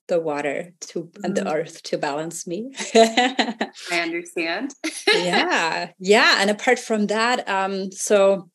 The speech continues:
Speaker 1: I'm a Reiki master. Um, I trained with Allison, and,
Speaker 2: Yay.
Speaker 1: uh,
Speaker 2: <laughs>
Speaker 1: meanwhile,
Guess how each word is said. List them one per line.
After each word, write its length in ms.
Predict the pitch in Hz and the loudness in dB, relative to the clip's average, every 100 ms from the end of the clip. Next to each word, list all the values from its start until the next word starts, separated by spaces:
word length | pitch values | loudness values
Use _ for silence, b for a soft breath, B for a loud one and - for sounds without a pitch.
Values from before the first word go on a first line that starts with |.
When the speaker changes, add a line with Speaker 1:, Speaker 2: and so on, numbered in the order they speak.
| _ _ _ _ _ _ 190 | _ _ _ _ _ _ 0
Speaker 1:
I'm 120 | 202 | 4
a 60 | 220 | 4
Reiki 300 | 202 196 208 | 2 0 -4
master. 640 | 185 185 - 247 302 339 | -4 -6 -4 -2 -2 -4
Um, 360 | 185 196 185 190 | -4 -4 -4 -4
I 160 | 190 185 | -2 -2
trained 400 | 180 208 196 - | 0 0 0 4
with 200 | 240 - | 2 4
Allison, 680 | 214 190 196 - 185 240 381 - | 2 2 0 0 0 0 -2 -4
and, 440 | 180 190 185 185 175 | -6 -2 0 0 0
Speaker 2:
Yay. 60 | 185 | 0
Speaker 1:
uh, 180 | 180 185 B B B | 0 -2 B B B
Speaker 2:
<laughs> 240 | 262 B | -10 B
Speaker 1:
meanwhile, 840 | 262 214 220 202 196 196 185 202 | 0 4 4 4 4 4 4 2